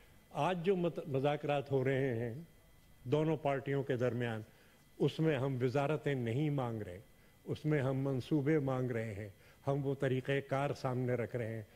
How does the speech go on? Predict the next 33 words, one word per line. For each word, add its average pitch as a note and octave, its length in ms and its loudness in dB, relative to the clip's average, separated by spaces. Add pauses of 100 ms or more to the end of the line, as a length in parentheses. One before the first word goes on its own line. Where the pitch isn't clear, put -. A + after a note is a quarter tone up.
(240)
कि C3+ 80 2
जिससे C3 420 -2
ये D3 280 0
बुनियादी E3+ 560 2
मसले B2 400 -4 (360)
जिसकी C3 300 -2
वजह C3+ 280 2
से C3+ 140 -2
या B2+ 220 0
से C3+ 160 -4
नाउम्मीदी A#2+ 520 -4
पैदा A#2 300 -6
होती G#2 380 -8
है, G2+ 100 -12 (340)
जिसकी B2+ 320 -2
वजह B2+ 280 2
से C3 140 -4
तफरीक C3+ 420 -4 (120)
पैदा A2+ 220 -6
होती A#2+ 380 -6
है, A2 140 -8
जिसकी A#2+ 300 -6
वजह A#2+ 280 -4
से A#2+ 140 -12
तकसीम D3 460 -6
पैदा B2 260 -10
होती G#2+ 400 -14
है G#2+ 80 -14 (420)
और C#3 140 2
जिसकी C#3 340 -2
वजह B2 280 0
से C3 140 -4
मुल्क B2+ 240 -2